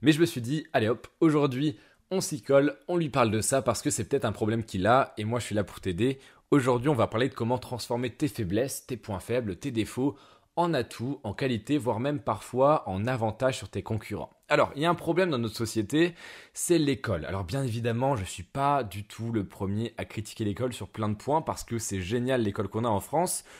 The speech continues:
du moins jusqu'au collège, ça nous donne une culture générale, ça nous apprend des bases dans plein de choses différentes, donc c'est génial, en plus c'est gratuit, donc franchement on n'a pas à se plaindre. Mais c'est vrai que à partir du lycée, il y a plein de choses à redire. Et même au collège, c'est pas parfait.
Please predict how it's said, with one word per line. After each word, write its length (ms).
du 120
moins 140
jusqu'au 280
collège, 380
ça 100
nous 100
donne 160
une 140
culture 340
générale, 600
ça 140
nous 180
apprend 300
des 140
bases 280
dans 140
plein 180
de 60
choses 160
différentes, 380
donc 120
c'est 120
génial, 300
en 60
plus 140
c'est 160
gratuit, 460
donc 200
franchement 320
on 60
n'a 80
pas 140
à 40
se 100
plaindre. 360
Mais 120
c'est 160
vrai 260
que 400
à 140
partir 400
du 160
lycée, 600
il 60
y 40
a 60
plein 260
de 60
choses 460
à 120
redire. 420
Et 80
même 220
au 60
collège, 440
c'est 220
pas 100
parfait. 400